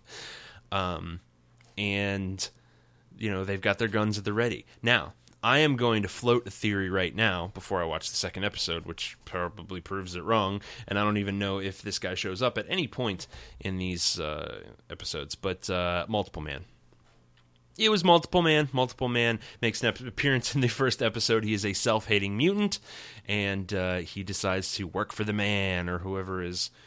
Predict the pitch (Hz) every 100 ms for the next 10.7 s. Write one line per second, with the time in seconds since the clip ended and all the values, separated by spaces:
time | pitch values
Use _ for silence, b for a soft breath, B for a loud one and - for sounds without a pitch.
0 | b b b - 85 82 87 92 87 85
1 | - - 90 85 82 80 78 - 82 87
2 | 90 90 - 90 85 85 - 208 214 190
3 | 170 170 165 143 160 139 120 110 110 -
4 | 110 - 98 98 - B B B 107 113
5 | 110 104 101 104 - - 113 110 107 -
6 | 101 101 95 - 95 92 98 92 - 78
7 | 69 - 131 107 - 95 - 101 92 87
8 | - 131 95 95 - - _ _ _ _
9 | _ _ _ _ _ _ - - 156 -
10 | 170 143 120 127 107 85 -